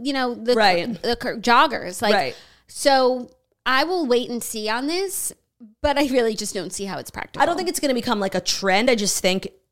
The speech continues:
Speaker 2: like, it's an artistic choice, and people with the backlash, like, if, okay, if he was putting oxygen that people need to breathe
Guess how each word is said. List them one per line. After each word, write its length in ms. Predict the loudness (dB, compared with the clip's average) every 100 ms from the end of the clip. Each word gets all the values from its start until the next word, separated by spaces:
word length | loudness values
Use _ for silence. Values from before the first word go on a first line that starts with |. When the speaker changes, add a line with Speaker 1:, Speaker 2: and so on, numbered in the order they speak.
| -4
Speaker 2:
like, 300 | 0 -2 -2
it's 180 | -4 -2
an 140 | -2 -4 _ _ -6
artistic 540 | -2 -2 0 -2 -2
choice, 560 | 0 2 2 2 0 -4 -10 -20 _ 2
and 580 | 4 4 2 -2 -6 -10 _ _
people 320 | -6 -2 0
with 120 | 0
the 80 | 0
backlash, 640 | 2 0 2 4 4 2 0
like, 160 | 0
if, 120 | 0 0
okay, 180 | 0
if 80 | 0
he 60 | 0
was 120 | -2
putting 260 | -2 0 0
oxygen 720 | 0 0 0 0 -2 -2 -6 -10 _ -10
that 140 | -4
people 240 | -2 0 0
need 180 | 0
to 100 | 0
breathe 480 | 0 2 2 0 -2